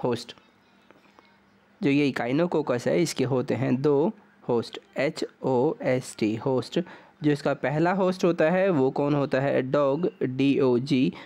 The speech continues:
और ये होता है इसका डेफिनेट होस्ट। और दूसरा जो इसका इंटरमीडिएट होस्ट होता है वो कौन होता है इसका, भेड़ होता है, भेड़ होता है इसका इंटरमीडिएट होस्ट, ठीक है।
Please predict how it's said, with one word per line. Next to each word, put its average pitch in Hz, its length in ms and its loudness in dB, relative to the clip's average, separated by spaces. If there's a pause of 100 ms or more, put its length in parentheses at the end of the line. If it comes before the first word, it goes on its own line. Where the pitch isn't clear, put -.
(200)
और 139 140 2
ये 151 160 4
होता 151 260 0
है 139 140 2
इसका 139 240 0
डेफिनेट 151 640 -2 (380)
होस्ट। 135 320 -2 (300)
और 131 120 0
दूसरा 156 540 0
जो 202 160 4
इसका 151 260 0 (180)
इंटरमीडिएट 180 920 2
होस्ट 165 360 0
होता 131 260 2
है 151 260 0 (1080)
वो 165 340 2 (140)
कौन 147 240 0
होता 135 220 0
है 131 120 2
इसका, 190 300 -2 (360)
भेड़ 123 420 0
होता 113 240 2
है, 113 220 -2 (1040)
भेड़ 135 260 2
होता 113 200 0
है 110 60 2
इसका 151 300 -2
इंटरमीडिएट 143 760 0 (380)
होस्ट, 117 320 -4 (180)
ठीक 120 200 -2
है। 196 100 0